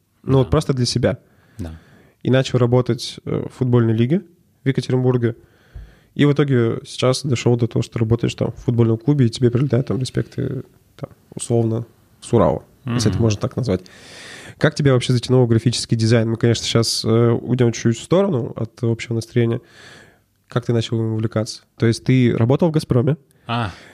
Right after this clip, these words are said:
Speaker 1: Вот. И как ты вообще пришел к этой профессии? Ну, то есть, условно,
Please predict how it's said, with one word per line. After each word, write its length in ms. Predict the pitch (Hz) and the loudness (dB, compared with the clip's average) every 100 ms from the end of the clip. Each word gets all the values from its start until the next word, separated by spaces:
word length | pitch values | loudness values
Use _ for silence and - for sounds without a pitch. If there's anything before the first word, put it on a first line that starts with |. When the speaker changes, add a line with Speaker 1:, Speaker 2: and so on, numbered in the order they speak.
| _ 123 | _ 0
Speaker 1:
Вот. 260 | 117 107 - | 0 0 -4
И 280 | 120 135 127 | 2 4 4
как 200 | 117 135 | 2 -2
ты 80 | - | 2
вообще 200 | 123 - | 0 2
пришел 300 | 123 117 123 | 0 0 0
к 60 | 120 | 0
этой 100 | - | 0
профессии? 540 | 123 123 123 - - 127 _ _ _ _ | 0 0 0 0 -4 -4 _ _ _ _
Ну, 140 | - 131 | -2 2
то 80 | |
есть, 140 | 156 147 | 2 0
условно, 400 | - 165 160 | 0 2 2